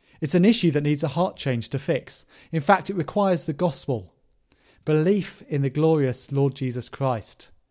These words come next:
to fix. James points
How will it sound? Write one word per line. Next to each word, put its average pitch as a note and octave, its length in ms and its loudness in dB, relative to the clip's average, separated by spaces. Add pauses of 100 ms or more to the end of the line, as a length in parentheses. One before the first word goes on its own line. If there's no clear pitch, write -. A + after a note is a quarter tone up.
(120)
to - 100 -10
fix. - 600 -12 (1700)
James D#3 260 4
points D3 420 -2